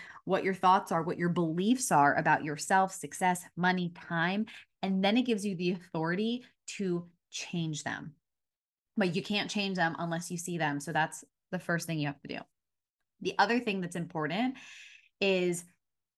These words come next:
setting boundaries, setting boundaries. You know, this is, might be one of the hardest things to do. And I wish that I would have learned this, um, when I was working for someone else,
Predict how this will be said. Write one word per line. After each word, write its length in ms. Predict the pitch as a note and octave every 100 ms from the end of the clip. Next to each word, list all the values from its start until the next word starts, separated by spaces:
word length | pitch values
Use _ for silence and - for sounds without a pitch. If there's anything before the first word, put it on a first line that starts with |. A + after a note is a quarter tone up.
| -
setting 560 | - G#3 G#3 A#3 A#3 A#3 _ _ _ -
boundaries, 800 | E3+ E3 D#3 C3+ - - - - _ _
setting 560 | - - F#3+ G3+ G#3 G#3+ -
boundaries. 880 | E3+ F3 E3+ F3 D#3+ C#3+ - - - _ _ _ _ _ _ _ _ _ _ _
You 120 | - A3
know, 180 | F3+ - _ _ _
this 240 | A3 A#3+ C4
is, 60 |
might 180 | A#3 G#3+
be 100 | A3+
one 380 | G#3+ - F#3 G3+
of 80 | F3+
the 120 | F#3 - - _ _
hardest 340 | F#3+ F#3+ F3+ F3
things 300 | F3 E3 E3
to 100 | E3+
do. 300 | E3 D#3+ F#3
And 120 | F#3
I 100 | F3
wish 240 | E3+ F3
that 100 | F#3+
I 40 | F3
would 140 | E3
have 120 | F3
learned 320 | D3+ D#3+ E3 E3+
this, 360 | F#3 F#3 - -
um, 180 | E3+ D#3+
when 100 | D#3+
I 100 | D#3
was 180 | D#3+
working 640 | D#3+ D#3+ D#3 E3+ D#3 E3 -
for 160 | F3 E3
someone 340 | E3+ D#3+ D#3
else, 380 | C#3+ D3+ A3+